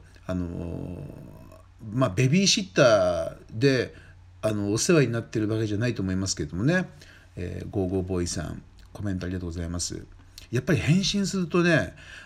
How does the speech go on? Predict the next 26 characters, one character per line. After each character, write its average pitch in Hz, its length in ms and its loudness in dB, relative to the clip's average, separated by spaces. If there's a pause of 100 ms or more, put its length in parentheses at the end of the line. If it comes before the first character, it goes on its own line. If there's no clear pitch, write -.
ま 123 140 4
た 170 100 0
そ 160 140 2
れ 180 100 6
に 180 80 0
対 190 220 4
し - 80 -2
て 98 340 0 (160)
返 165 240 4
信 180 220 2
し - 40 0
て 196 100 0
く 160 100 2
れ 185 80 6
ま 185 100 4
す 131 120 0
よ。 92 200 -2 (760)
ね。 110 300 0 (1200)
ま 123 120 2
あ、 117 60 2
エ 139 60 6
ン 139 100 2
デ 98 80 -4
ィ 87 60 -2
が 85 120 -4
ね、 87 240 -4